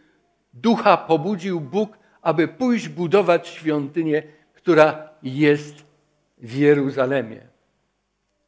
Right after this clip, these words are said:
Koncentrując się na dekrecie Cyrusa dotyczącym, e, dlaczego, co go motywowało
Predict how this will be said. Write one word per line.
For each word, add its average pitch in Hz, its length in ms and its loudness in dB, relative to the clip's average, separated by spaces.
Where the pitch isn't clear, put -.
Koncentrując 220 840 2
się 240 260 2
na 190 560 2
dekrecie 180 800 0
Cyrusa 185 680 2
dotyczącym, 151 960 -4
e, 139 720 2
dlaczego, 143 1000 2
co 202 180 4
go 185 120 4
motywowało 180 1200 4